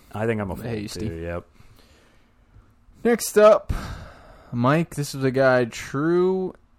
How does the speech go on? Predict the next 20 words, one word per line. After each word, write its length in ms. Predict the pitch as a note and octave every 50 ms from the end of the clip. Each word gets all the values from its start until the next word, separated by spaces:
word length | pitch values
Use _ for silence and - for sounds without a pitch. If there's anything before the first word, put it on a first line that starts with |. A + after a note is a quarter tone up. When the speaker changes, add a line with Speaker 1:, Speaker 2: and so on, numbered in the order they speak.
| _ _ _ _ _ _ _ _ -
Speaker 2:
to 120 | - -
your 300 | A2+ A2+ A#2 C3 D3+ D3+
heart. 380 | C3+ C3 B2 A#2 G#2+ G2+ - - _ _ _ _ - -
Speaker 1:
Oh, 140 | D#2+ E2 E2+
God, 360 | - F2+ F2 F2+ F2+ E2+ E2+
who 140 | G2 G#2 G#2
is 160 | G#2 G#2 E2
it? 120 | D#2 C#2+ - _ _ _ _ _ _ _ _ _ - _ - -
Speaker 2:
James 360 | - A2 A#2 C3+ D#3 D3+ -
White. 440 | C3 C3 C3 C3 A#2 - - - - - - - - - -
Hold 520 | - A#2 B2+ C#3+ D3+ D3+ D#3 E3+ F3 F#3 F3+
Speaker 1:
Oh. 60 | E3
Speaker 2:
or 300 | - A2 A#2 A#2+ C3+ C#3+
fold? 600 | C#3 - - - A#2+ A2+ A2 A2 F#2+ C2 A#1+ -
Speaker 1:
Fold, 520 | - - - - A2+ A2 A2+ A2 G#2 F#2 G2+
yeah. 240 | G#2+ A2 A#2 A2+ G2+
In 80 | G2+ G#2
fact, 240 | - A#2+ A2+ A2
I 80 | C3+ C3
think 240 | A#2+ C#3+ C#3+ D3